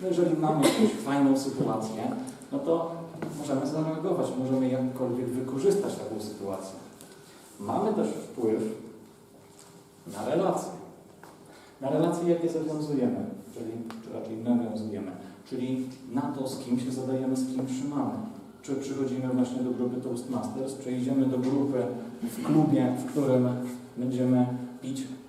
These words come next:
palić i relacje tam będą, ale troszeczkę takie szybsze. Okej. Wiecie, co mam na myśli.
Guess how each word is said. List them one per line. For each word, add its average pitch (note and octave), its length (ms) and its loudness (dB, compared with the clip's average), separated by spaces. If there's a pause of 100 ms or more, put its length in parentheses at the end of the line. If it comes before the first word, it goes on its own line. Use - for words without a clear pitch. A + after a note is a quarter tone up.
palić A#2+ 340 -2 (260)
i B2+ 260 2 (460)
relacje B2+ 460 -2
tam B2 160 0
będą, A2+ 400 2
ale A2+ 140 -4
troszeczkę A2+ 480 -10 (560)
takie A2 200 -8 (540)
szybsze. A2 300 -8 (520)
Okej. - 140 -14 (1400)
Wiecie, A2+ 220 0
co - 60 -4
mam - 100 -4
na G2 320 -6
myśli. - 160 -10